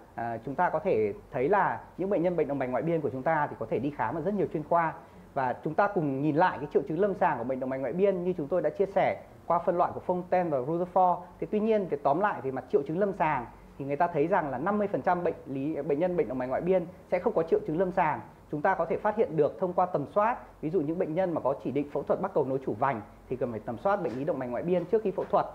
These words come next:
À, khoảng độ, à, gần năm mươi phần trăm bệnh nhân thì sẽ có triệu chứng, nhưng mà chủ yếu là biểu hiện đau cách hồi chi dưới là mười lăm phần trăm, và có tới ba mươi ba phần trăm là những bệnh nhân có biểu hiện đau chi dưới không điển hình như chúng tôi vừa chia sẻ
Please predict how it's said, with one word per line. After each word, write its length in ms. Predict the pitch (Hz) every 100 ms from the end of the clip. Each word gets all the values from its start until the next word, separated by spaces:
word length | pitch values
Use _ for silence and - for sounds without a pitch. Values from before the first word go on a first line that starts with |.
| - - -
À, 200 | 117 117 113
khoảng 340 | 143 110 110
độ, 240 | 151 131 - - - -
à, 180 | 123 123
gần 220 | 156 175
năm 160 | 208 214
mươi 80 |
phần 180 | 208 156
trăm 320 | 202 185 180
bệnh 140 | 156 165
nhân 200 | 190 175
thì 80 | 135
sẽ 120 | 147 -
có 120 | 156
triệu 160 | - - -
chứng, 220 | 175 240 - - -
nhưng 100 | 175
mà 80 | 147
chủ 100 | 127
yếu 160 | 117 135
là 120 | 196
biểu 180 | 123 104 113
hiện 140 | 120 -
đau 140 | 180 185
cách 140 | 214 196
hồi 120 | 143 180
chi 120 | 170
dưới 240 | 151 147
là 80 | 202
mười 140 | 147
lăm 140 | 147 170
phần 140 | 135
trăm, 260 | 127 180 180 - - - -
và 160 | 123
có 240 | 123 - 135
tới 120 | 147
ba 200 | 196 208
mươi 100 | 196
ba 160 | 202
phần 160 | 190 131
trăm 300 | 202 190 170
là 100 | 123
những 200 | 117 170
bệnh 120 | 160
nhân 160 | 180 175
có 100 | 160
biểu 120 | 156
hiện 160 | 131 175
đau 160 | 180 190
chi 100 | 175
dưới 160 | 151
không 180 | 151 180
điển 120 | 113
hình 200 | 139 127
như 100 | 156 156
chúng 80 | 143
tôi 180 | 175
vừa 120 | 147 135
chia 160 | 170
sẻ 260 | 165 147